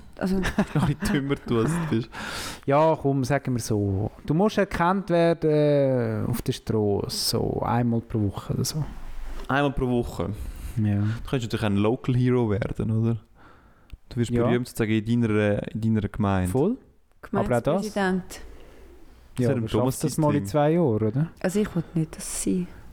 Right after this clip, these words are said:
Speaker 1: Ich glaube, ich würde es mit, äh, viel Labern probieren.
Speaker 3: Podcast.
Speaker 1: Stand-
Speaker 3: Läuft bis jetzt nicht so gut.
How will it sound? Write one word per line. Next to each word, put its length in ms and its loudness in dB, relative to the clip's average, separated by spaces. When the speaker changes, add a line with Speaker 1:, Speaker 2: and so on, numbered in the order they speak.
Speaker 1:
Ich 120 -4
glaube, 180 0
ich 100 -4
würde 80 2
es 120 -6
mit, 380 -4
äh, 220 2
viel 260 -2
Labern 420 0
probieren. 680 0
Speaker 3:
Podcast. 840 -4
Speaker 1:
Stand- 400 0
Speaker 3:
Läuft 260 0
bis 120 -4
jetzt 200 0
nicht 140 -2
so 100 -2
gut. 400 -2